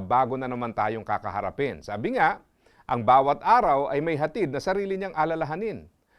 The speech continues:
Kaya lang, nagiging mas komplikado ito para sa iba kasi ang problema ng kahapon ay gusto pa ding baunin sa kasalukuyan at kinabukasan. Abay, isipin mo nga naman,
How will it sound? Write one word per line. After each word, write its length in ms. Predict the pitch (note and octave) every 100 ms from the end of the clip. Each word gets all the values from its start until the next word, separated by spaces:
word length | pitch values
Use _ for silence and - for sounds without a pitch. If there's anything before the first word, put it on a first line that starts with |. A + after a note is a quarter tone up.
| _
Kaya 320 | - A3+ C#4+ C4+
lang, 240 | D3+ C#3+
nagiging 400 | E3 G3+ G3 F#3
mas 160 | E3+ -
komplikado 720 | F#3 D#3+ F3 - A3 A#3+ A#3
ito 240 | G#3 G#3
para 240 | F#3 D#3+ D#3
sa 80 | D#3
iba 320 | D3+ C3+ G2
kasi 240 | G2 D#3 G3+
ang 160 | F3+
problema 560 | - D3+ B2+ G3+ A3 A3
ng 80 | G3+
kahapon 880 | F3 D#3 F#3 A3+ E3+ A2+ G#2 C#3 D3+ _ _
ay 160 | - G#3+
gusto 320 | A3+ - A3+
pa 80 | A3+
ding 160 | G#3+
baunin 400 | D#3 E3 F#3+ G#3
sa 160 | G3+ F#3+
kasalukuyan 880 | G3 G#3 G#3 G#3 C#4 E3 C#3 F#3+ -
at 240 | C#4 D4
kinabukasan. 800 | D4+ C4+ B3 B3 B3+ D#4 D4+ C#3+ F#2+ _ _ _ _ -
Abay, 240 | C#4+ D4+
isipin 320 | C4+ C#4 C#4
mo 160 | C4+ B3
nga 80 | A3
naman, 480 | A3 B3+ A2+ F2